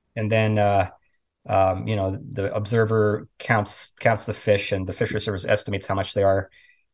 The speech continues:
And they do pay for their own program, kind of a real-time monitoring, um, uh, reporting system where, uh,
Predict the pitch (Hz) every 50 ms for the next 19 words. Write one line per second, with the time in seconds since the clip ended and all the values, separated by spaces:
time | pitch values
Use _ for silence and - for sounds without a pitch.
0 | _ _ - 101 101 101 101 101 101 98 92 110 113 - - - - 123 127 135
1 | 160 147 - - 147 147 143 - 135 127 120 120 123 123 120 113 - - 127 120
2 | 117 117 120 117 113 110 110 107 107 - - 131 127 120 110 110 107 101 107 117
3 | 123 123 123 123 - - 123 120 120 117 110 110 110 110 113 113 113 110 - -
4 | 117 117 110 110 110 107 104 101 101 _ - - - - _ _ _ _ - 107
5 | 101 98 95 95 95 95 90 85 - _ _ _ _ _ _ _ _ _ _ _
6 | _ _ _ _ _ 95 95 98 101 98 98 101 - - - - 143 135 135 127
7 | 131 123 117 113 107 104 - - 117 107 - - - 107 101 101 98 95 98 104
8 | 104 104 101 101 98 95 95 - _ _ _ _ _ _ _ _ _ _ _ _
9 | - - 52 50 50 52 -